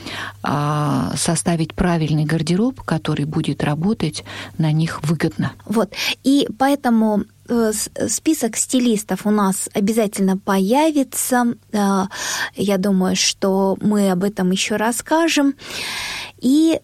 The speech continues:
Speaker 2: э, можно будет обращаться, э, получать консультации и выглядеть, э, всегда модно, стильно и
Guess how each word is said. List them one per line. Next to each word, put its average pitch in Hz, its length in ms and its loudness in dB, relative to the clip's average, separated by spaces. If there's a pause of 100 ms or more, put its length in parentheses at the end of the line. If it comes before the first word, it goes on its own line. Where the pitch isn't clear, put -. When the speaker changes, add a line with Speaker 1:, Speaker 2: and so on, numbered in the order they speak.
Speaker 2:
э, 202 260 2
можно 233 420 2
будет 220 360 2
обращаться, 190 1120 0 (220)
э, 190 200 0
получать 208 460 0
консультации 196 1080 0 (360)
и 247 340 2
выглядеть, 196 840 -2 (380)
э, 196 220 -2
всегда 180 440 -2 (220)
модно, 214 480 2
стильно 208 640 0 (160)
и 226 260 0